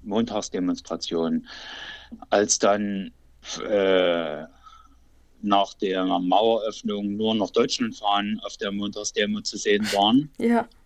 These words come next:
Speaker 1: da hat sich dann einfach die Gruppe, die sich dort gefunden hatte, die auch nicht alle aus dem Mockauer Keller waren, sondern die, die einfach irgendwie Sympathisanten,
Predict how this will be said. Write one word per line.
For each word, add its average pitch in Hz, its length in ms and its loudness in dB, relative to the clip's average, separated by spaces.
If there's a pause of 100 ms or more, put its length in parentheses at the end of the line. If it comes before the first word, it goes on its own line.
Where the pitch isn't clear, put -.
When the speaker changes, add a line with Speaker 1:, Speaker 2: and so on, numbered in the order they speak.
(800)
Speaker 1:
da 95 160 2
hat 113 140 0
sich 110 180 -2
dann 110 200 4
einfach 107 280 0
die 101 200 0
Gruppe, 123 600 2
die 113 120 0
sich 104 160 -8
dort 117 180 0
gefunden 127 460 -2
hatte, 110 260 -2
die 107 160 0
auch 110 160 0
nicht 120 160 -2
alle 107 220 2
aus 101 80 -2
dem 113 100 -4
Mockauer 98 340 -2
Keller 123 300 0
waren, 95 220 0
sondern 101 260 -6
die, 95 220 -2
die 98 240 -6
einfach 101 500 -2
irgendwie 101 480 -2
Sympathisanten, 117 1200 2